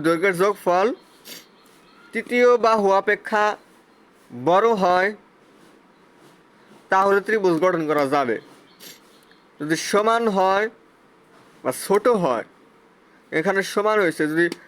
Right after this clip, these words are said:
ছোট হইতো, তাও নির্ণয় করা যাবে না। ছোট হলেও কি করা যাবে না? নির্ণয় করা যাবে না। তো ইনশাল্লাহ আমি এগুলা, আহ, ইনশাল্লাহ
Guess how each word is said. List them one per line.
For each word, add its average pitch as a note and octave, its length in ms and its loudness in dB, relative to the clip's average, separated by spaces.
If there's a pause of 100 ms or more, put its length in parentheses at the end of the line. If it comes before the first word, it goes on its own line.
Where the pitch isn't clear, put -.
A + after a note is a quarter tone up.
(260)
ছোট A3 200 2 (160)
হইতো, G3 280 0 (1400)
তাও F3 160 2 (100)
নির্ণয় G#3 400 0
করা F#3+ 160 2 (100)
যাবে C#3+ 280 0
না। G#2 60 -10 (760)
ছোট G3 220 0 (100)
হলেও G3 240 2
কি G#3 140 2
করা G#3 220 2
যাবে G3+ 220 0
না? A3 60 2 (840)
নির্ণয় F#3+ 380 2
করা G3+ 160 2 (100)
যাবে D#3+ 240 2
না। B2+ 40 0 (100)
তো F3 40 0 (140)
ইনশাল্লাহ G3 400 -2
আমি F#3 180 -2
এগুলা, E3+ 200 0 (340)
আহ, B2+ 240 -2 (1900)
ইনশাল্লাহ F#3 420 0